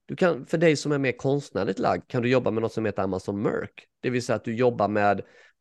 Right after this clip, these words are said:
olika häftiga logos eller, eller, eller, eh, s-, snygga, eh,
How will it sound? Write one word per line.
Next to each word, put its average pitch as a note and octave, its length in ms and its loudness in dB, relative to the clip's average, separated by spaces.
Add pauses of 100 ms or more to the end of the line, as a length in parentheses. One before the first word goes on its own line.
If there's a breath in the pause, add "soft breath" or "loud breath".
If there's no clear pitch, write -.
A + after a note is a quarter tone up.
olika A2+ 360 2
häftiga G#2 440 -2
logos C3 720 2
eller, G2+ 180 0
eller, G#2 320 -2
eller, F#2+ 680 0
eh, - 40 -10 (600)
s-, - 200 -6
snygga, G2 800 4
eh, - 420 -4